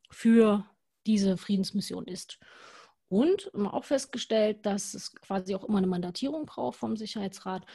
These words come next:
Und wenn man sie verorten will, wollen würde in der U-N-Charta, dann sind sie eigentlich zwischen Kapitel sechs und, äh, Kapitel sieben der U-N-Charta zu verorten, weil sie sozusagen sowohl als auch Elemente enthalten. Und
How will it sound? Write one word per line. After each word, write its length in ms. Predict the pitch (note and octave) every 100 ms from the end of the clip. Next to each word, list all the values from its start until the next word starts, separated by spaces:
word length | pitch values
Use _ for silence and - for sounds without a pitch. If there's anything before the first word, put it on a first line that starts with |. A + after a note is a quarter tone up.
| - -
Und 160 | F3+
wenn 180 | F3 B3
man 140 | C4 G#3+
sie 100 | G#3+
verorten 500 | - G#3 G#3+ G3+ F#3
will, 280 | G3 A#3 G3+
wollen 380 | G#3+ G#3 G3+
würde 260 | A#3 E4 D4
in 280 | C4+ A3+ G#3+
der 200 | G3+ G3
U-N-Charta, 600 | G3 F#3+ G3 - F#3 F#3
dann 160 | F3+ F3+
sind 160 | F#3+
sie 120 | G3 -
eigentlich 380 | F#3+ G3 F#3
zwischen 460 | - F#3+ F#3+ F3+ F3 - - _ _
Kapitel 420 | - C#4 - D#4
sechs 480 | B3 A#3+ A#3 - -
und, 520 | - G#3 G3+ F#3+ - -
äh, 160 | F#3 F3+
Kapitel 440 | G3+ - G3 F#3+
sieben 300 | F3+ G3+ E3+
der 160 | F3 E3+
U-N-Charta 540 | F3 F3+ F3+ E3+ E3+
zu 100 | F#3+
verorten, 460 | - - G3 F3+ F3+
weil 140 | F3+
sie 120 | F3
sozusagen 680 | F3+ F3+ F3 F3+ F3+ F3+ F3+ - - - - -
sowohl 420 | G3 F#3+ F#3+ A3
als 180 | G3+ G3
auch 220 | F#3+ F#3+
Elemente 420 | - F#3+ F3+ F3+
enthalten. 520 | - A#3 F#3+ - F#3 - _ _ _ _ _ _ - -
Und 560 | A3+ G#3 G3+ G3+ G3+